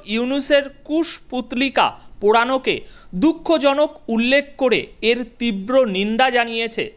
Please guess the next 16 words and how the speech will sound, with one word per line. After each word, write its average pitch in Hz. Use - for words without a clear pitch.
বাংলাদেশ 180
সরকার। -
হ্যাঁ, 320
এটাকে 311
আমি 330
সমর্থন 247
করছি 160
যে 233
তাদের 226
দেশের 254
পতাকা 226
ভারতে 214
পোড়ানো 202
হয়েছে, 226
এটা 339
তীব্রতা 269